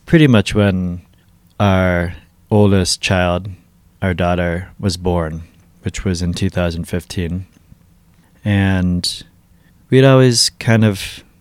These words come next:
talked about, you know, is, is this what we always wanna do? You know, we were,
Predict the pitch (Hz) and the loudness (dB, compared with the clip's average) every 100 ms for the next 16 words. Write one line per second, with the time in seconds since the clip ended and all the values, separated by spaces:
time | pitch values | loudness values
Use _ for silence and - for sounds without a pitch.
0 | _ _ _ - 110 - 98 98 98 95 | _ _ _ 0 0 0 -2 0 2 2
1 | 95 - _ _ _ - 98 87 85 - | -2 -6 _ _ _ -6 -2 -2 -4 -8
2 | - - _ _ _ _ 107 104 101 110 | -12 -16 _ _ _ _ -2 0 0 0
3 | 95 98 92 92 90 95 92 85 90 90 | 0 0 2 0 0 -2 -2 -2 -2 0
4 | 87 87 90 - _ _ _ _ 90 85 | -2 -4 -8 -16 _ _ _ _ -10 -10
5 | 82 80 - 104 98 90 87 82 85 | -10 -14 -12 -6 -4 -2 -4 -4 -8